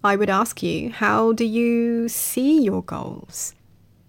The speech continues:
Do you feel that they're these lofty things that you might never achieve or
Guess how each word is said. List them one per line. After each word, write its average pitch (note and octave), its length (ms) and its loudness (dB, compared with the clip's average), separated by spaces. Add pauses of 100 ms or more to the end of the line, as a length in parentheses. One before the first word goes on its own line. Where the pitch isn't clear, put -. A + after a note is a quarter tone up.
Do G#3+ 100 0
you A#3 340 2
feel D4+ 460 2
that - 180 0
they're F3 180 -2
these - 280 -6
lofty F3 380 -4
things F3 360 -8
that - 120 -6
you F3+ 120 -2
might E3 240 -2
never E3+ 380 -6
achieve F3 600 -6
or D#3+ 220 -8